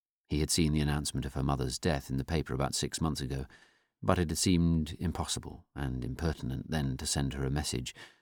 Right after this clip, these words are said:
or to speak the customary words of condolence. After all, he was partly responsible for her death. It was no easier now. Instead, they talked of his verse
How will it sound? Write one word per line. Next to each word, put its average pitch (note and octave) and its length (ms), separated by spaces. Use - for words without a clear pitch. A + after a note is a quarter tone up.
or D#2 100
to - 80
speak - 340
the - 100
customary C2 440
words B1+ 280
of - 80
condolence. C2 640
After D#2+ 280
all, D2+ 180
he G2 140
was F2 180
partly B1 560
responsible - 720
for - 140
her C#2+ 100
death. - 420
It C#2+ 160
was D2 160
no D#2 200
easier C2+ 360
now. C2+ 360
Instead, C3 580
they A2+ 160
talked B2+ 280
of A2 100
his B2+ 140
verse G2+ 480